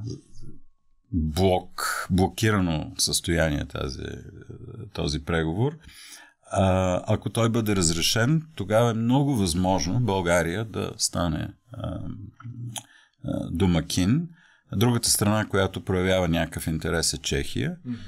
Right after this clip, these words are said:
Speaker 1: А, заявили са интерес Белорусия и Армения, което нито едното, нито другото
Speaker 2: Да.
Speaker 1: е реалистично. И така че или ще бъде България, или ще се разпадне въобще източноевропейското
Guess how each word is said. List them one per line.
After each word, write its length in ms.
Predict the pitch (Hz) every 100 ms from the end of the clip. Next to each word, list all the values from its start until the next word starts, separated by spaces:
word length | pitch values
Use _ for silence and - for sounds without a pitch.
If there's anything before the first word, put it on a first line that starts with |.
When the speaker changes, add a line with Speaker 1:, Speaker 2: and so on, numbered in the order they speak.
| - - - - -
Speaker 1:
А, 600 | 92 92 90 90 85 92
заявили 540 | 101 98 98 90 131 131
са 400 | - 98 98 90
интерес 440 | 95 95 98 107 90
Белорусия 600 | 95 90 95 98 - 90
и 100 | 87
Армения, 500 | 82 87 80 73 101
което 300 | - - 98
нито 240 | 98 -
едното, 280 | 87 80 -
нито 240 | 82 78 82
другото 340 | 80 76 -
Speaker 2:
Да. 120 | 80
Speaker 1:
е 40 | 76
реалистично. 800 | 80 80 - - - 117 160 170 - - - - - -
И 140 | - -
така 280 | - 127 131
че 380 | - 139 - -
или 220 | 123 160
ще 160 | 185 160
бъде 220 | 135 101
България, 800 | 87 92 87 82 92 123 185 208 208 _ _ _
или 220 | 139 143 131
ще 140 | -
се 160 | - 107
разпадне 500 | 104 - 107 95 98
въобще 280 | 85 -
източноевропейското 1400 | 87 - - 92 82 78 82 80 - - - - 78